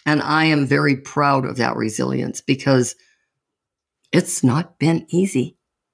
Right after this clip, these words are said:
to do what we have been doing. So today, I really want to welcome you back to a teachable moment. Now, teachable moments are usually ten to fifteen minutes long. That's what I try to do with them. Sometimes they're less than that.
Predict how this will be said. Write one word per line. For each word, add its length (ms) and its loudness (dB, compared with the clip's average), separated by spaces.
to 100 0
do 500 0
what 160 -2
we 160 2
have 140 0
been 160 2
doing. 380 -2
So 500 0
today, 680 2
I 100 2
really 340 2
want 320 2
to 80 -4
welcome 400 2
you 120 0
back 340 0
to 160 0
a 60 2
teachable 600 -2
moment. 580 0
Now, 200 2
teachable 560 0
moments 460 0
are 100 2
usually 440 2
ten 300 0
to 60 0
fifteen 520 0
minutes 320 -2
long. 280 -2
That's 220 0
what 120 2
I 80 2
try 340 0
to 100 -2
do 140 0
with 140 -4
them. 120 -2
Sometimes 480 0
they're 160 -2
less 240 -4
than 120 -2
that. 180 -2